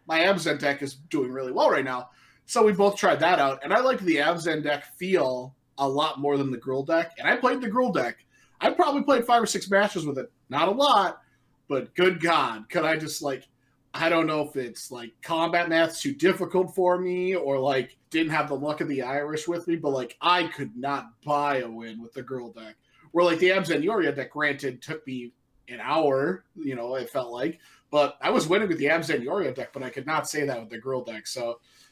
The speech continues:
uh, going back, probably would have played Gruul, I guess, but <laughs> the Ioria deck just felt like the better choice. Unfortunately, I think I chose wrong. <laughs>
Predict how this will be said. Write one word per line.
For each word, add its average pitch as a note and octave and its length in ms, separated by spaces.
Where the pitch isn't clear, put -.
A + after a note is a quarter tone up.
uh, B2+ 220
going E3 280
back, E3+ 400
probably G3 260
would G3+ 80
have F#3+ 100
played F#3 240
Gruul, E3 340
I G#3+ 40
guess, A3+ 340
but C#3 320
<laughs> - 380
the C#3+ 340
Ioria D#3 360
deck C#3 260
just - 160
felt C#3+ 140
like C3 140
the C3+ 80
better B2 220
choice. A#2+ 440
Unfortunately, A#2 840
I - 60
think C3 180
I A2 60
chose A2+ 320
wrong. A#2+ 360
<laughs> C4+ 120